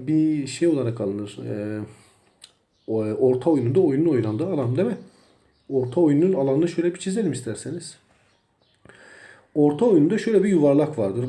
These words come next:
Bu yuvarlağın adı palangadır. Asıl sahne yani oyunun oynandığı yer. Şurada kafes vardır. Şurada mevki vardır.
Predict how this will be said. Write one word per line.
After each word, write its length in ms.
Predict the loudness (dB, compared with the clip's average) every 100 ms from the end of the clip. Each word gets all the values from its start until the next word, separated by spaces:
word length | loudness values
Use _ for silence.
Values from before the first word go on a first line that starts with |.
| 0
Bu 80 | 2
yuvarlağın 540 | 2 2 2 0 -2
adı 280 | -2 -2 -2
palangadır. 680 | 0 0 0 -2 -6 -12 -20 _ _ _ -8
Asıl 280 | -6 -2
sahne 400 | -2 0 0 2
yani 300 | 2 0 -4
oyunun 400 | 0 2 2 0
oynandığı 360 | -2 -2 -4 -2
yer. 320 | -2 -4 -8 -20 -20 -20 -20 -20 -20 _
Şurada 720 | -16 -2 0 2 2 2 0 -6 -18 _ _
kafes 460 | -10 -4 -4 -4 -2
vardır. 520 | -2 -2 -6 -8 -20 _ _ _ _ _ _ _ _ _
Şurada 680 | -20 -16 -10 -6 -4 -2 -2
mevki 640 | -2 -2 -4 -8 -6 -6
vardır. 500 | -6 -12 -16 -20 -20